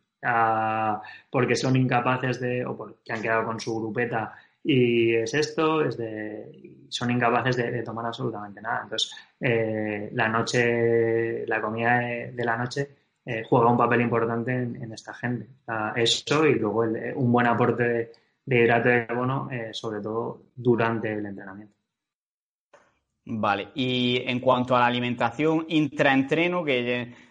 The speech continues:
Speaker 2: si es necesario de verdad, eh, meter algo mientras estás entrenando y si es así, ¿qué recomiendas incluir? ¿Geles, bebidas azucaradas, alimentos en sí y qué cantidades?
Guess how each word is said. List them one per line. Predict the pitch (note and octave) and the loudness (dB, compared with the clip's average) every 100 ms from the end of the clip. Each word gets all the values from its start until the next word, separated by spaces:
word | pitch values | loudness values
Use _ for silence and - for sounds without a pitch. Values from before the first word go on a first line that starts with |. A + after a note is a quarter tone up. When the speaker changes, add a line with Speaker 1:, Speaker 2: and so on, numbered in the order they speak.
| _ | _
Speaker 2:
si | - - B2+ | -10 -6 0
es | C#3+ | 2
necesario | D3 C3+ C3 A#2 D3 D3 C3+ | 4 2 0 0 2 2 2
de | B2+ | 2
verdad, | B2+ B2 C3+ C3+ C3+ C3 B2 - _ _ C3 | 0 2 2 4 4 0 -6 -18 _ _ -4
eh, | B2+ B2 A#2+ | -2 -2 -2
meter | B2 B2 C3 | -2 2 2
algo | C3+ C3 B2+ B2 | 2 2 -2 -2
mientras | A#2+ B2 C3 B2 C#3+ A#2+ A#2 | -4 -4 -4 -4 0 0 0
estás | C#3 C3 | -2 -2
entrenando | C3 C3 B2 C3 D3+ D#3 D#3 D#3+ D#3+ | -2 -4 -4 -2 -2 -2 -2 -2 -2
y | C3 B2 A#2 A2 A2+ A2 G#2 - A#2+ | -4 -4 -4 -6 -10 -14 -18 -18 -20
si | - - | -10 0
es | C3+ | 4
así, | C#3 C3+ D3+ D#3 - _ _ _ _ _ _ _ _ | 4 2 -2 -6 -12 _ _ _ _ _ _ _ _
¿qué | - D3 C#3+ C3 C3 B2+ | 0 4 4 0 -4 -2
recomiendas | B2 B2 A#2+ B2 C#3 C3 B2 | -2 -2 -2 -2 -2 -2 -2
incluir? | A#2+ B2 D3+ B2 | -4 -4 -4 -2
¿Geles, | - D3+ D#3+ E3 E3 E3 - _ | 2 4 4 2 0 -4 -16 _
bebidas | A#2+ A#2 B2+ C3+ C3+ C3 B2+ A#2+ | -2 0 2 2 4 6 4 2
azucaradas, | B2 C3+ A#2 A#2 D3+ D#3+ E3 D#3 | 0 -4 -2 2 2 2 2 2
alimentos | B2+ A#2+ B2+ C3+ C#3 C3 | 0 -2 -4 -4 -6 -8
en | B2 | -8
sí | B2 D3+ E3 E3+ E3+ _ _ - | -6 -6 -4 -8 -12 _ _ -12
y | A#2 | -2
qué | B2+ | 0
cantidades? | B2 A#2+ A2 F#2+ F2 | 0 -4 -6 -8 -10